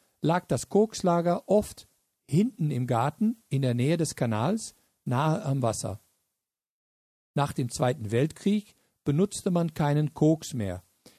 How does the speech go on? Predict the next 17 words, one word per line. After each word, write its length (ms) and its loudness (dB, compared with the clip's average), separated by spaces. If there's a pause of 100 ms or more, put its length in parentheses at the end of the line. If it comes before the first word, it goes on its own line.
Es 200 -2
wurden 260 4
dann 140 0
größtenteils 760 0 (260)
Heizöl 720 2
in 180 -2
den 160 0
Treibhäusern 640 0
benutzt 480 -2 (320)
und 240 -2
seit 280 0
neunzehnhundertfünfundsechzig 1600 0
Erdgas, 600 -4 (440)
was 300 -2
ein 280 0
Segen 540 -2
war. 260 -8